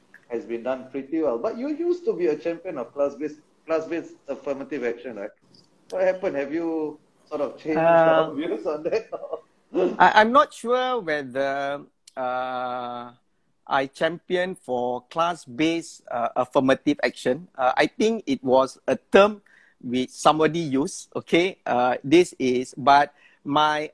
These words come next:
Speaker 2: affirmative action will be more in the form of, uh, making sure, uh, that certain group of, uh, uh, workers are not unfairly, uh, treated. Yeah. So
Speaker 1: Okay.
Speaker 2: it was more in the context of a progressive wage model.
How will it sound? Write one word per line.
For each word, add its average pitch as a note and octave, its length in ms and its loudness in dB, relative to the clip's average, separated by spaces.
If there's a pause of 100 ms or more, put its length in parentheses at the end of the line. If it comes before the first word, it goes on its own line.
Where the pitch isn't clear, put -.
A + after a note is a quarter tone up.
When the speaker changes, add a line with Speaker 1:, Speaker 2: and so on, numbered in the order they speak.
Speaker 2:
affirmative G3+ 680 -2
action E3 640 -4
will C3 180 -4
be C3 180 -4
more E3+ 380 2
in C3 160 -4
the - 20 -8
form D3+ 480 2
of, B2 300 0 (120)
uh, B2 100 -4
making D#3+ 380 -6
sure, F#3+ 360 2 (440)
uh, B2 360 0
that B2+ 500 0
certain G3+ 480 0
group F#3 380 2
of, B2+ 360 -2 (100)
uh, B2+ 320 -2 (100)
uh, B2 160 -2
workers D3+ 760 0 (140)
are B2+ 140 -2
not D#3 260 -2 (100)
unfairly, C#3+ 920 -2 (100)
uh, A#2+ 200 -2 (120)
treated. C3+ 380 0 (760)
Yeah. A#2 300 -2
So D#3+ 240 6
Speaker 1:
Okay. G#3 80 0
Speaker 2:
it - 20 2
was E3 220 2
more A#3 240 2
in E3+ 140 -2
the D3 100 2
context E3 640 -2
of B2+ 400 0 (320)
a C3 160 -2
progressive D#3 540 0
wage - 180 -2
model. D3+ 420 -2